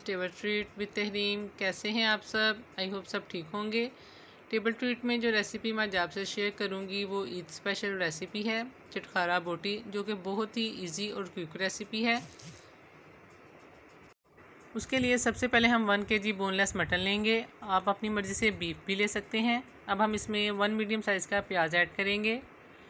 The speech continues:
और आठ से दस जवे इसमें हम लहसुन के ऐड करेंगे। वन टेबलस्पून इसमें हम अदरक पेस्ट ऐड करेंगे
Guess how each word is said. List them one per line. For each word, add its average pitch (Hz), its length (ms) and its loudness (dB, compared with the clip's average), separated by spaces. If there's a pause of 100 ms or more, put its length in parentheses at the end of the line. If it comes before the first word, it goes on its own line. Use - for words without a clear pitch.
(280)
और 214 100 -6 (120)
आठ 202 160 10
से 233 120 2
दस 214 220 2
जवे 208 300 4
इसमें 208 260 -2
हम 208 140 2
लहसुन 190 320 -2
के 208 120 0
ऐड 208 180 8
करेंगे। 220 460 4 (960)
वन 208 180 6
टेबलस्पून 220 500 2
इसमें 214 240 -2
हम 220 140 2
अदरक 185 360 -4
पेस्ट 214 280 2
ऐड 202 160 6
करेंगे 220 400 4